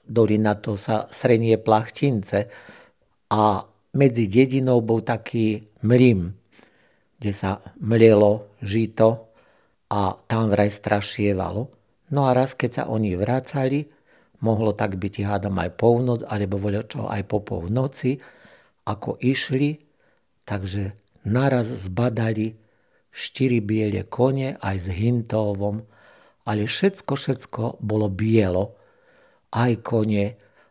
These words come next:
aj ten hintov, ale nič nepočuli hrkotati, ani kolesa,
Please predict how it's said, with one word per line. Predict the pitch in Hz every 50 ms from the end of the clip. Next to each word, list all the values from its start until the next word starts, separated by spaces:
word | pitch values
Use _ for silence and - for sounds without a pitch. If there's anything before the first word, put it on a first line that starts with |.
| _ _ -
aj | - 120 127 131 123 -
ten | - 127 120 117 113 107
hintov, | 120 123 117 120 113 - - 113 110 113 123 151 - _ -
ale | - 107 98 101 101
nič | 107 120 156 180 190 180 - - - _ _ _ _ -
nepočuli | - 120 127 - - 117 110 - - 113 104 101 104
hrkotati, | 92 110 113 113 - - 107 - - 90 92 - - - 113 - _ _ _ _ - - - - _ _ -
ani | 123 131 147 139 135
kolesa, | 135 - - 135 127 123 120 120 - - - 113 107 107 107 117